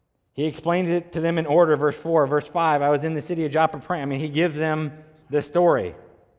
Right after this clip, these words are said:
He tells them about the vision. Verse twelve, "And the Spirit told me to go with them, making no distinction. These six brothers also accompanied me, and we entered the man's house. And he told us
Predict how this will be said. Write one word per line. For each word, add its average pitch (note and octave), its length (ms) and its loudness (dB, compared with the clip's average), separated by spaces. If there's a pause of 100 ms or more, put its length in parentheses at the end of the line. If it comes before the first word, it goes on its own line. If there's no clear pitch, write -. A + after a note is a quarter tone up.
(440)
He A#2+ 80 -8
tells D#3 220 2
them D#3 100 -4
about D#3 300 4
the D3+ 80 -2
vision. C#3+ 520 0 (2000)
Verse C#3+ 260 0
twelve, E3 400 6
"And C#3 100 -4
the C3+ 80 -4
Spirit E3+ 380 -2 (520)
told F3+ 200 2
me F3 140 0
to E3+ 80 0
go E3 160 4
with E3+ 240 2
them, C#3+ 260 -2
making F3+ 560 -2
no D3+ 440 0
distinction. C3+ 1000 -8 (480)
These D3 220 -4
six F3 180 -4
brothers E3 380 2
also D#3+ 360 4
accompanied C#3+ 380 -4
me, C#3 240 -4
and B2+ 160 -4
we C#3 100 -6
entered C#3 320 -6
the C3 60 -4
man's B2 380 -6
house. A2 360 -8 (360)
And C3+ 100 -8
he C3+ 80 -4
told D3+ 240 2
us D#3 340 0